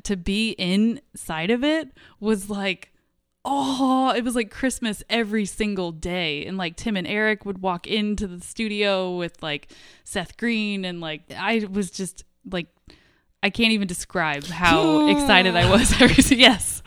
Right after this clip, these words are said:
Speaker 2: <laughs>
Speaker 1: Where you look like you're about to poop. <laughs> And you sound like it too.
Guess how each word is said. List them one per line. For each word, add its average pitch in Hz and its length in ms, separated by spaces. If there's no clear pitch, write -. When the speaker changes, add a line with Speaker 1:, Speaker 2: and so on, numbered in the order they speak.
Speaker 2:
<laughs> - 400
Speaker 1:
Where 240 140
you 247 180
look 254 220
like 277 220
you're 262 140
about 233 340
to 247 120
poop. 208 300
<laughs> 339 1500
And 240 160
you 233 160
sound 254 440
like 220 200
it - 180
too. 175 360